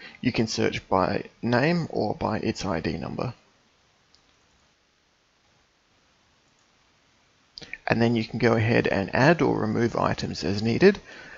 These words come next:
or extend the end date or start date. To create a new promotion, you can click on New down the bottom, and now you can give a name to your new promotion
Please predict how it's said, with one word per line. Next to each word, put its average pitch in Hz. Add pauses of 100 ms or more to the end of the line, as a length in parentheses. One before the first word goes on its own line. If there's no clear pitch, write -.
(140)
or 123
extend 110
the 82
end 101
date 101
or 98
start -
date. - (1600)
To -
create 175
a 156
new 123
promotion, 147 (240)
you 120
can 123
click 123
on 117
New 185 (140)
down 113
the -
bottom, 214 (1900)
and 113
now 123
you 131
can 117
give 117
a 117
name 120
to -
your 127
new 120
promotion 135